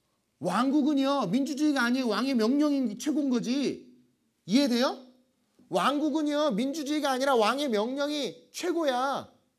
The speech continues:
무슨 다수결로 결정되는 게 아니에요.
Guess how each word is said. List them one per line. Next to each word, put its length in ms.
무슨 280
다수결로 840
결정되는 560
게 80
아니에요. 600